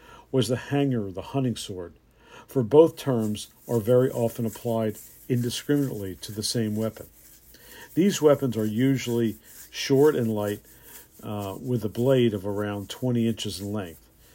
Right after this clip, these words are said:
fitted to a very simple hilt comprising a single knuckle bow, which is short, down-curving rear section of the quillon,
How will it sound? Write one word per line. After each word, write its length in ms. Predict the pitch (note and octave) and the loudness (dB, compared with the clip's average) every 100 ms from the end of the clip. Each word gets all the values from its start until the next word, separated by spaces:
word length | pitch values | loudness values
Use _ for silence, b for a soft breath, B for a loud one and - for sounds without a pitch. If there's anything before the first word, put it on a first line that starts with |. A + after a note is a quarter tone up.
| b - | b -20
fitted 460 | - D3 D#3 C#3 | 0 2 2 0
to 180 | - A#2 | -2 -4
a 60 | G2+ | -4
very 420 | F#2+ B2 C3 C3 | 0 4 4 2
simple 420 | - C3 - A#2 | 0 -2 -2 -8
hilt 320 | - B2+ A2 _ b b - | -2 -2 -2 _ b b -4
comprising 600 | A#2+ - A#2+ A#2+ A2 G#2 | -4 0 0 0 0 -6
a 80 | |
single 480 | - - C#3+ C3 C3 | -4 0 2 2 0
knuckle 380 | B2 B2+ B2+ A2 | 0 -2 -2 -8
bow, 320 | F2+ F2 D#2+ _ _ b b b b b | -6 -8 -8 _ _ b b b b b
which 400 | A2+ G#2 - - b b b b b _ - | -4 -2 -10 -14 b b b b b _ -4
is 160 | B2 | -2
short, 640 | - - D3 C#3+ C#3+ - A2+ | 0 2 4 6 4 -2 -2
down-curving 760 | B2 C3+ C3+ - A#2+ A#2 A2+ | 2 2 0 -2 -2 0 0
rear 260 | A#2+ A#2 - | 0 -2 -4
section 440 | - C#3 B2+ - | -2 0 0 -4
of 80 | A2 | -4
the 80 | A2 | -4
quillon, 580 | - D#3 C3+ G2 G2 | 2 4 4 0 -4